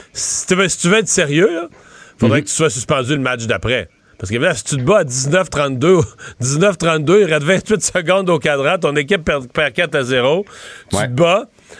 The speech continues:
Speaker 1: Euh, je veux dire, même que t'as eu un deux minutes, un cinq minutes, un dix minutes ou une inconduite de partie, c'est une punition de, de trente secondes. Il reste, il reste plus de temps au cadran.
Speaker 2: Mais c'est comme ça.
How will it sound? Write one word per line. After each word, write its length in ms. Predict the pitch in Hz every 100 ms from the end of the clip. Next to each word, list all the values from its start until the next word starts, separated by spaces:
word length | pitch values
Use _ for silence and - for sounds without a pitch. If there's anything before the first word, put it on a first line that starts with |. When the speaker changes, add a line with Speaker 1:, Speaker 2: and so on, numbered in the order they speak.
| - -
Speaker 1:
Euh, 640 | 123 127 127 123 123 123
je 60 | 117
veux 60 | 113
dire, 100 | 143
même 180 | 180
que 120 | 156 165
t'as 180 | 175
eu 140 | 170 208
un 80 | 160
deux 180 | 180
minutes, 380 | 190 165 185 196
un 100 | 156
cinq 240 | 147 190 180
minutes, 380 | 156 160 196
un 100 | 160
dix 160 | 135 147
minutes 320 | 170 170 196
ou 80 | 160
une 100 | 151
inconduite 480 | 175 160 156 151 160
de 120 | 143
partie, 460 | 139 117 - 175 190
c'est 120 | -
une 100 | 139
punition 420 | 143 147 110 160
de, 320 | 151 147 131 131
de 160 | 131
trente 240 | 127 139 135
secondes. 400 | 135 156 165 127
Il 140 | 123
reste, 140 | 131 127
il 120 | 131
reste 140 | 135
plus 100 | -
de 60 | -
temps 180 | 160 143
au 60 |
cadran. 260 | 135 131 151
Speaker 2:
Mais 80 | 110
c'est 160 | 180
comme 200 | 180 165
ça. 280 | 143 170